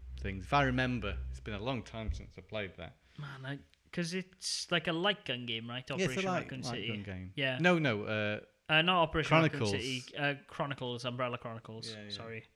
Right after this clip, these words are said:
Speaker 1: Yeah.
Speaker 2: Too many spin-offs.
Speaker 1: Wow, and then you've got Gaiden on the, uh, was that released?
Speaker 2: Yeah, Gaiden
Speaker 1: That
Speaker 2: was
Speaker 1: came
Speaker 2: released.
Speaker 1: out, didn't it?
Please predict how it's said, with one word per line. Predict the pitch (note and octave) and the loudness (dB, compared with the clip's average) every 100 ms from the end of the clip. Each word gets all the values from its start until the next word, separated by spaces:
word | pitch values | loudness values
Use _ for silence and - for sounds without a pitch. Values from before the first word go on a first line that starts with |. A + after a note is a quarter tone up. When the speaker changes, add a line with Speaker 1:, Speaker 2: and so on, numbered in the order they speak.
| _ | _
Speaker 1:
Yeah. | G2+ G2 F#2 _ | -14 -14 -16 _
Speaker 2:
Too | - D#3+ | -6 -2
many | D3+ C3+ C3 | -2 0 -2
spin-offs. | - G#2+ D3 | -6 -4 0
Speaker 1:
Wow, | D#3+ D#3+ | 0 0
and | D3 | 0
then | C#3+ C#3 | -2 -2
you've | B2+ | -2
got | - A#2 A2+ | -2 -4 -2
Gaiden | A#2 B2 B2+ B2+ A#2+ | 0 2 2 0 0
on | A2 | -2
the, | G#2+ G#2 G#2 G2+ G2+ G2+ | -2 -2 -2 -2 -2 -4
uh, | |
was | C3+ | -2
that | E3 F#3 | -2 2
released? | F#3 A3 E3+ - - - | 2 2 0 -4 -12 -10
Speaker 2:
Yeah, | G3 D4 | -4 -2
Gaiden | - D4 C4 | 0 0 2
Speaker 1:
That | C4+ | 2
Speaker 2:
was | G#3 | 2
Speaker 1:
came | |
Speaker 2:
released. | A3 A#2 G#2+ | 2 2 2
Speaker 1:
out, | G#2 | -2
didn't | G#2 G2+ | -4 -6
it? | G2+ | -6